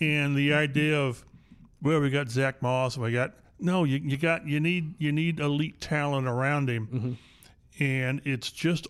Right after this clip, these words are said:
Speaker 1: awkward because, again, one's a running back, and, you know, and, and Pittman is, I like him, but he's not a one.
Speaker 2: Yeah, a-, and you could get away with right now doing a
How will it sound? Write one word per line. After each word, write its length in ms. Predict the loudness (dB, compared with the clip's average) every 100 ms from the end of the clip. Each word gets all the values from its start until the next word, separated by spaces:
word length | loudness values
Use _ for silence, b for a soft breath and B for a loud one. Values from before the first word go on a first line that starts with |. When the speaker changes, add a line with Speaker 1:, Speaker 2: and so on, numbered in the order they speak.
| -4
Speaker 1:
awkward 460 | -2 -2 -2 -2 -2
because, 500 | -4 -4 -6 -6 -16 b b b b b -8
again, 280 | -2 -2 0
one's 180 | 0
a 60 | 0
running 320 | 2 2 0
back, 340 | 0 0 0 -2
and, 380 | -4 -6 -8 -6
you 140 | -4
know, 280 | -4 -8 -10 -6
and, 260 | -2 -2 -2
and 340 | -2 -2 -2 -2
Pittman 320 | 0 0 0
is, 380 | 0 -4 -10 -18 _ _
I 80 | -2
like 320 | 0 0 0
him, 200 | 0 0
but 200 | -2 -4 -8 _ _ _ _ _ _ _ _ -20 -20 -12 -6
he's 160 | -2
not 140 | 0 0
a 40 |
one. 340 | 0 -2 -2 -2
Speaker 2:
Yeah, 100 | -4
a-, 200 | -2 -2 0
and 160 | 2
you 100 | 2
could 160 | 2 4
get 160 | 6 6
away 280 | 6 4
with 220 | 4 2 0
right 200 | -2 -2
now 220 | -2 -2
doing 360 | 0 2 2
a 140 | 0